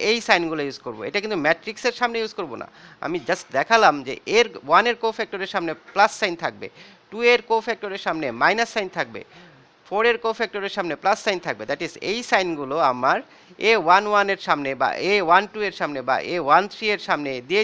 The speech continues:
দিতে হবে। That is এ ওয়ান ওয়ান এর সামনে কোন সাইন ইউজ করব? প্লাস সাইন। এ ওয়ান টু এর সামনে কোন সাইন ইউজ করব? মাইনাস সাইন।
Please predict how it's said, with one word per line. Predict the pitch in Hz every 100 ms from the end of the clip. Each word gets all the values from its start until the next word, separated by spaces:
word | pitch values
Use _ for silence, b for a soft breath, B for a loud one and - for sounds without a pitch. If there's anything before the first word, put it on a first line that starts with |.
| 196
দিতে | 175 156
হবে। | 143 - - B B
That | 160 180
is | 165 - 208
এ | 220
ওয়ান | 196 202
ওয়ান | 208 202
এর | 202
সামনে | 214 202 220
কোন | 226 220
সাইন | 220
ইউজ | 196 -
করব? | 160 113 - _ _
প্লাস | 160 180 - -
সাইন। | 107 - _ 180 170 - 185
এ | 196
ওয়ান | 180 196
টু | 196 208
এর | 208
সামনে | 214 208 214
কোন | 220 240
সাইন | 226
ইউজ | 208 - 180
করব? | 127 - - -
মাইনাস | 175 202 185 -
সাইন। | 131